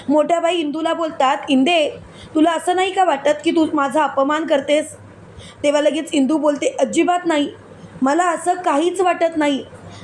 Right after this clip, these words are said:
आणि तुम्ही उगाचच स्वतःवरती आरोप करून घेताय."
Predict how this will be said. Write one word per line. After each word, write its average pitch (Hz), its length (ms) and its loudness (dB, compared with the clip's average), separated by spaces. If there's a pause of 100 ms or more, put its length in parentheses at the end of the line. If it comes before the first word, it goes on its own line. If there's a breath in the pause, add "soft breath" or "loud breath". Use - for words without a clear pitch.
आणि 277 200 0
तुम्ही 330 340 4
उगाचच 311 760 0
स्वतःवरती 320 640 0 (120)
आरोप 302 300 2
करून 311 300 0
घेताय." 285 320 0